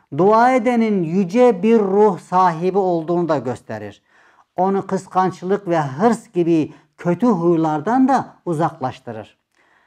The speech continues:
Sizden biri kendisi için istediğini Müslüman kardeşi için de istemedikçe kamil imana sahip olmuş olamaz diye buyuran Peygamber Aleyhisselam'ın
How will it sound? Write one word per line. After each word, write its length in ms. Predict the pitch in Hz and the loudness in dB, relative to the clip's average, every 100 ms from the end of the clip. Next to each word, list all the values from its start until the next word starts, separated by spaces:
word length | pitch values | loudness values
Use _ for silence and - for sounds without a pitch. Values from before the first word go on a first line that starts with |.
| _ | _
Sizden 540 | _ 165 165 208 214 190 | _ -4 0 2 2 2
biri 420 | 185 180 151 - _ _ | 2 2 -2 -6 _ _
kendisi 840 | 156 175 196 180 185 190 190 226 | 0 2 2 -2 -2 -2 -2 0
için 260 | 202 196 202 | 0 -2 -4
istediğini 1000 | 185 - 185 185 165 185 185 202 170 - _ _ _ _ | -6 -4 0 0 2 2 2 2 0 -4 _ _ _ _
Müslüman 760 | 156 156 - 190 214 220 196 190 | -2 -2 -2 2 4 4 0 -2
kardeşi 800 | 175 190 190 185 196 190 220 196 | 2 4 4 4 4 2 0 0
için 380 | 196 220 214 | 0 -2 0
de 160 | 202 160 | 0 0
istemedikçe 1200 | 196 - - 220 240 208 190 240 - 196 160 143 - _ _ 180 | -2 -6 -2 2 4 4 2 0 0 0 0 0 -10 _ _ 4
kamil 880 | 190 196 196 226 240 156 190 196 196 | 6 6 4 2 2 0 2 4 4
imana 640 | 185 190 190 196 214 214 | 2 2 2 2 2 0
sahip 760 | - 175 185 165 208 269 - - | -2 0 0 2 0 -2 -4 0
olmuş 520 | 180 180 226 254 - - | 2 2 0 -2 -4 -4
olamaz 600 | 175 208 240 160 110 - _ _ _ _ _ _ _ _ _ _ _ 151 | 4 6 6 4 -2 -10 _ _ _ _ _ _ _ _ _ _ _ 0
diye 340 | 190 180 151 | 2 2 2
buyuran 420 | 190 202 165 147 | 4 4 4 0
Peygamber 720 | 156 196 202 190 185 175 190 | 2 2 4 4 2 2 0
Aleyhisselam'ın 920 | 190 160 165 147 156 151 208 269 262 | 0 -2 -4 -6 -2 0 2 0 -2